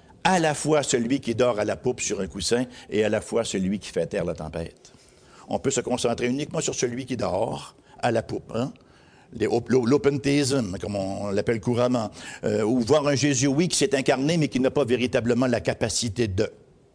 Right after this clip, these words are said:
Et poser les mêmes questions que les disciples ont posées. N'as-tu pas de compassion ? Ne te soucies-tu pas que ? Es-tu capable de ? Ou encore ne voir qu'un petit Jésus qui fait des miracles complètement déconnectés. Hein ? Ce que j'aime beaucoup de ce texte,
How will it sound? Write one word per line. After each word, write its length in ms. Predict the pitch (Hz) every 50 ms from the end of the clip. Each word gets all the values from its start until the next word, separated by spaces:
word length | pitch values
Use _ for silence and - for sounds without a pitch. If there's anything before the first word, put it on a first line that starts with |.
| _ _ _ _ _ _ _ - - _ _
Et 220 | 107 107 107 104 -
poser 360 | - 131 131 123 113 123 135
les 120 | 120 110
mêmes 200 | 107 123 135 139
questions 360 | 117 143 131 - - 147 151
que 80 | 120 131
les 60 | 131
disciples 380 | 101 95 98 - - 131 - 113
ont 60 | 92
posées. 340 | 98 107 101 90 92 139 - - - -
N'as-tu 260 | 101 117 110 - - -
pas 120 | - 120
de 60 | 104
compassion ? 520 | - 101 101 95 92 85 - - 117 - 165
Ne 100 | 156 -
te 140 | - -
soucies-tu 600 | 87 - - - 120 - - 120 120 - - - 98
pas 200 | - - 98 - -
que ? 240 | - 98 104 - - - - - - - - -
Es-tu 320 | 113 113 - - - 127
capable 580 | - 135 113 - - 123 120 101 98 98 87 82
de ? 180 | 85 104 - - - - - - - _ - _ _ _ _ _ _ _ _ _ _ _ _ _ _ _ _ _ - - - - - -
Ou 120 | - 170
encore 260 | 165 151 127 202 220 220
ne 80 | 196
voir 200 | 175 185 202 156
qu'un 100 | 175 165
petit 160 | 156 - 156
Jésus 240 | 156 165 156 165 202
qui 80 | - -
fait 100 | 170 156
des 120 | 143 147
miracles 340 | 147 147 139 135 170 185 180
complètement 320 | 185 160 165 165 160 170 151
déconnectés. 600 | 139 139 135 135 123 120 113 - - 113 92 - - _ _ _ _ _ _ _ _ _ _ _ _ _ _ _ _ _ _ _ _ _ _ _ - _ _ - -
Hein ? 180 | 131 233 277 262 - - - - - - - - - - - -
Ce 40 |
que 80 | - 131
j'aime 180 | 127 160 165 151
beaucoup 280 | 160 139 170 202 190
de 120 | 139 135 120
ce 120 | - 139
texte, 460 | 123 - 156 180 - - - - 123